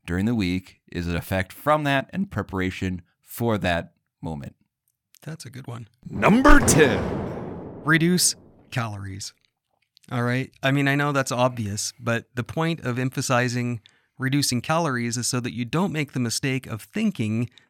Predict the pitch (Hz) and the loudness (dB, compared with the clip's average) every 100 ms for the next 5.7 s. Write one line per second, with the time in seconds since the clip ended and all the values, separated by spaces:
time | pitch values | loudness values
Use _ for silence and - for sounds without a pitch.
0 | - 123 123 139 - 123 113 110 - - | -6 -4 -2 -4 -4 -4 -4 -8 -14 -4
1 | 139 147 - 127 147 117 107 113 - - | -2 -2 -4 0 2 4 2 -2 -6 -6
2 | 117 123 107 101 101 117 127 139 - - | 0 0 0 -2 -4 -4 -4 -4 -6 -14
3 | _ _ _ _ _ _ 113 123 139 120 | _ _ _ _ _ _ -4 -2 0 0
4 | 117 120 - _ _ _ _ - 135 - | -2 -6 -12 _ _ _ _ -6 -4 0
5 | 165 175 - 127 139 139 - | 0 0 -2 -2 0 0 -4